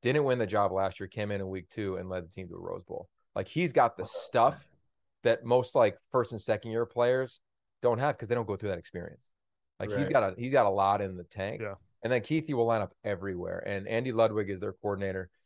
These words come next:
Speaker 1: George, I know you've been around him. I don't know if you met him yet, Adam, but he's, he's the
Speaker 2: Well,
Speaker 1: true scientist. Like,
Speaker 2: yeah.
Speaker 1: the way he works, the way he communicates, like, the way, like, he, he, there's more light
Speaker 2: And
Speaker 1: on us right
Speaker 2: preparation.
Speaker 1: now than in his entire life in a film room. Like, he is dark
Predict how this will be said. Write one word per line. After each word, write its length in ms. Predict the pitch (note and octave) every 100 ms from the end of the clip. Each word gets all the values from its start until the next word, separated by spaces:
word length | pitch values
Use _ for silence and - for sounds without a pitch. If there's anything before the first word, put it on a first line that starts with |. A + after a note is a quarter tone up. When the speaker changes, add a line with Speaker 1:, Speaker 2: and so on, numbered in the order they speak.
| _
Speaker 1:
George, 220 | A2 A#2+ G#2+
I 40 |
know 120 | G#2+
you've 180 | G#2+ G#2
been 140 | G#2
around 340 | G2+ F#2+ G2 F#2
him. 160 | F#2+
I 80 | F#2+
don't 80 | G#2
know 80 | G#2+
if 60 |
you 100 | G2
met 160 | F#2+ F#2+
him 80 | F#2+
yet, 160 | F#2+
Adam, 260 | F#2 F#2 F#2+
but 160 | F#2 - _ _
he's, 240 | - A2+ A#2 A#2
he's 140 | B2
the 40 |
Speaker 2:
Well, 80 | A2+
Speaker 1:
true 480 | G#2+ - - D3 C#3
scientist. 680 | - A#2 G#2+ F#2+ - - -
Like, 300 | G2+ F#2 F2 _ _ _ _
Speaker 2:
yeah. 100 | G#2
Speaker 1:
the 100 | A2
way 220 | A2+ B2
he 140 | A#2 G#2+
works, 320 | G2+ D3 D3
the 100 | A#2
way 140 | A2+
he 100 | G#2
communicates, 680 | F#2+ A#2+ C#3+ D3+ D3+ C3+ B2+
like, 160 | A2 G2
the 100 | A2
way, 200 | A2 A2+ - -
like, 160 | G2+ - -
he, 160 | C3+ D3+
he, 80 | D3+ - _ _ _ -
there's 180 | D3 E3
more 220 | F3+ E3+
light 240 | C3+ C3+
Speaker 2:
And 180 | C#3+ C#3+ -
Speaker 1:
on 180 | D#3 B2+
us 140 | C#3+
right 80 | C#3+
Speaker 2:
preparation. 200 | C#3+ C3
Speaker 1:
now 400 | C3 D3 D#3+ E3
than 220 | B2+ B2+ B2
in 180 | B2+
his 300 | B2+ B2+ A2
entire 400 | B2 G#2+ A#2+ A2+
life 340 | G#2+ B2 G2 - -
in 220 | G#2 G2
a 40 |
film 300 | - A2+ G2+
room. 100 | F#2
Like, 200 | G2 G2+ - - _
he 220 | C3+ C#3+
is 120 | A#2+
dark 440 | G2 C3+ C#3+ D3+